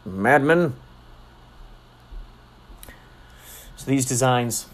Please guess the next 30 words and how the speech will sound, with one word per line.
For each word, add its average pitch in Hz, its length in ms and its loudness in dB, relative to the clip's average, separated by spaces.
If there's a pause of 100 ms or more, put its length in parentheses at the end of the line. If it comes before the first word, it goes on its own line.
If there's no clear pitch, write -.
(120)
man, 107 280 -8 (380)
I'm 123 100 -8
just 110 160 -8
fortunate. 110 540 -6 (140)
I'm 104 120 -10
so 123 220 -4
fortunate. 104 500 -10 (520)
She - 200 -8
is 110 120 -4
so 123 220 0
good. 107 260 -4 (400)
So 131 220 0
good 123 120 -2
at 110 80 -4
what 107 160 -4
she - 100 -10
does. 98 320 -8 (1200)
Check 254 220 2
it 151 80 2
out. 104 240 0
Check - 220 -8
it 330 40 2
out. 214 120 2
The 175 60 2
Wi-, 143 200 -2
check - 260 -2
out - 120 6
the 175 80 0
Weisfinger 131 520 2
Lab 101 360 0